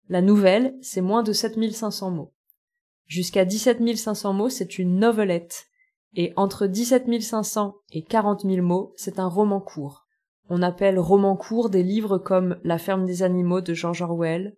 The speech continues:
Petit déjeuner chez Tiffany de Truman Capote et La métamorphose de Franz Kafka. Mais il y a aussi dans ces termes une affaire de dimension du texte. Les romans courts,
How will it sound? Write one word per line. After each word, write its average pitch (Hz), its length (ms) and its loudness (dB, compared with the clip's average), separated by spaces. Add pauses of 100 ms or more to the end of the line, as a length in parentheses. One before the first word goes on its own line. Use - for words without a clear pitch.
(120)
Petit 196 260 -4
déjeuner 196 360 2
chez 196 200 -4
Tiffany 180 560 -2
de 170 80 -2
Truman 175 400 -6
Capote 170 580 -8 (140)
et 170 280 -2
La 165 180 -2
métamorphose 165 760 -4
de 151 140 -6
Franz 170 320 -8
Kafka. - 420 -12 (1160)
Mais 190 240 -2
il 202 80 -2
y 240 60 2
a 247 80 4
aussi 233 320 0
dans 190 160 0
ces 180 240 -6
termes 190 500 2 (280)
une 185 180 0
affaire 202 380 0
de 185 100 2
dimension 220 640 2
du 165 160 -4
texte. - 520 -10 (380)
Les 180 140 2
romans 220 340 6
courts, 220 460 -2